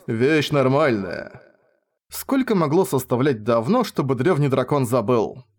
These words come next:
Роран думал, что обычному смертному даже представить сложно, когда снова заговорил голос. «Обсудим подробнее, когда встретимся лично. Вы уже скоро окажетесь там, где я живу.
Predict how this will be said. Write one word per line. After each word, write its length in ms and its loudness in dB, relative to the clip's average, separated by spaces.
Роран 480 0
думал, 260 2
что 200 -4
обычному 480 -2
смертному 540 0
даже 180 0
представить 520 -2
сложно, 540 -2
когда 280 0
снова 320 -2
заговорил 520 0
голос. 560 -4
«Обсудим 680 0
подробнее, 680 0
когда 360 0
встретимся 600 0
лично. 600 -4
Вы 260 0
уже 240 2
скоро 360 0
окажетесь 440 -2
там, 320 0
где 200 2
я 140 4
живу. 460 0